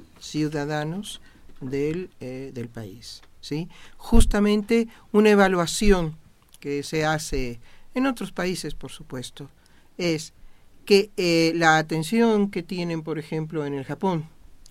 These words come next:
al respecto de sus, de sus niños, el cuidado que tienen al respecto de sus niños,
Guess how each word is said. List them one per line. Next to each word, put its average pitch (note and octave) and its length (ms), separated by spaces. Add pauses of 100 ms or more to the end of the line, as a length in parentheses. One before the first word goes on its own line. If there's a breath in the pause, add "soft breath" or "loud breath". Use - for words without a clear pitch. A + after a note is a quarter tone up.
al C3 140
respecto C#3+ 800
de B2+ 100
sus, - 400
de B2+ 100
sus B2+ 220
niños, D#3 480
el C#3 160
cuidado D#3+ 920 (480)
que C3+ 120
tienen E3 420
al A#2 100
respecto B2 460
de B2 80
sus A#2+ 160
niños, F3+ 420